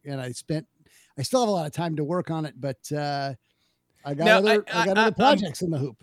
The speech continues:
Speaker 2: I'm being serious here because I, I'll speak for myself and then I'll ask you the question. Typically, these things come from one of, of two places, and there's nothing else. There's no in between. Either you get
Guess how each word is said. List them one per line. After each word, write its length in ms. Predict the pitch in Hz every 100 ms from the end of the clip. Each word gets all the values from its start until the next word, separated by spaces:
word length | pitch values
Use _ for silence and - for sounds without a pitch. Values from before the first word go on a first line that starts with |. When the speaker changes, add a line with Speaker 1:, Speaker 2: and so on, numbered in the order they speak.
| _
Speaker 2:
I'm 160 | 202 202
being 260 | 196 214 190
serious 340 | - 170 131
here 140 | 143 131
because 360 | 143 - 143 143
I, 180 | 143 -
I'll 160 | 143 151
speak 260 | - 214
for 100 | -
myself 380 | 170 139 180 127
and 100 | 131
then 80 | 127
I'll 140 | 123
ask 240 | 120 117 -
you 60 | 113
the 80 |
question. 520 | 104 156 131 98 87 - - - - _ _ _ _ _ _ _ _ - 147 _
Typically, 420 | 285 294 262 233
these 280 | 175 175 180
things 220 | 185 175
come 220 | - 185
from 160 | 160 147
one 140 | 156
of, 100 | 143 135 -
of 180 | 156 135
two 140 | - 139
places, 440 | 131 107 110 104 -
and 160 | 170
there's 160 | 160 151
nothing 280 | 147 135 107
else. 260 | 90 -
There's 220 | - 123 127
no 160 | 139
in 100 | 127
between. 440 | 117 - 85 80 71
Either 260 | 160 165 165
you 460 | 156 135 202 277 247
get 420 | 226 214 202